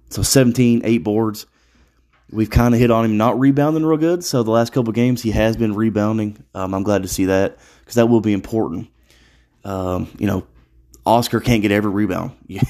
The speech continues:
you think he can, but he can't. You know, he, he's gonna miss them some, so we need some guys. And Keon's big enough that he can throw his weight around and, and battle in there to get some rebounds. So seventeen and eight,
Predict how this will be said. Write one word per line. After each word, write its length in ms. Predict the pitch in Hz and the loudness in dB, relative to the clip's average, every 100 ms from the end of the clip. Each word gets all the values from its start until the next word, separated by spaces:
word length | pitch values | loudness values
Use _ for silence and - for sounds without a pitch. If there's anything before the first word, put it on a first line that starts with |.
| 113 - _ | -4 -16 _
you 260 | - - 135 | -12 4 4
think 240 | 127 180 | 4 2
he 60 | - | 0
can, 320 | - 104 101 | -2 -2 -2
but 80 | 101 | -2
he 60 | 104 | 0
can't. 360 | - 95 - | 0 -2 -8
You 140 | 101 95 | -8 -6
know, 140 | 95 | -2
he, 140 | 98 - _ _ _ _ _ | -4 -6 _ _ _ _ _
he's 100 | 117 | 2
gonna 180 | 139 165 | 4 4
miss 140 | 175 | 2
them 120 | 170 120 | 2 -4
some, 260 | 107 98 | -4 -6
so 120 | 95 | -4
we 120 | 104 131 | -2 2
need 160 | 139 | 2
some 100 | 143 | 0
guys. 500 | 120 120 113 110 107 _ _ _ _ _ _ _ _ _ _ _ _ _ _ - | -2 0 0 -2 -6 _ _ _ _ _ _ _ _ _ _ _ _ _ _ -2
And 120 | 113 | 0
Keon's 360 | 110 151 135 113 | 6 6 4 0
big 240 | 107 139 | 2 4
enough 260 | 120 110 107 | 4 -2 -2
that 80 | 110 | -4
he 80 | |
can 100 | 123 | -2
throw 160 | 127 123 | -2 -2
his 120 | 110 | -2
weight 200 | 107 113 | 0 0
around 280 | 107 107 104 | 0 -2 -2
and, 180 | 98 - | -4 -4
and 500 | 98 95 98 95 101 | -4 -4 -4 -8 -4
battle 360 | 104 113 98 | -2 0 0
in 100 | 95 | -2
there 140 | 95 98 | -2 -2
to 80 | 95 | -2
get 140 | 98 | -4
some 140 | - | -4
rebounds. 380 | 95 95 87 90 | -4 -2 -2 -4
So 140 | - 92 | -4 -2
seventeen 400 | - 131 131 117 | 0 0 2 0
and 80 | |
eight, 300 | 113 110 - | 2 0 -4